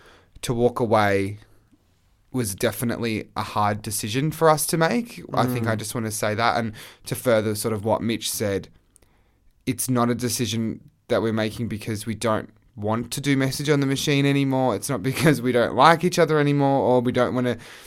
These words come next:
Speaker 1: you know, keep doing it for you guys. It's just both of our personal goals are different to what they were two years ago.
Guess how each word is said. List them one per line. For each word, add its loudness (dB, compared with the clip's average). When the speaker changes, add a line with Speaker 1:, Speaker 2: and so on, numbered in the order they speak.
Speaker 1:
you -4
know, 0
keep 0
doing 2
it -4
for -6
you 2
guys. 4
It's -6
just -4
both 2
of -2
our 6
personal 2
goals 0
are -4
different -4
to -8
what -2
they 0
were 0
two -4
years -4
ago. -4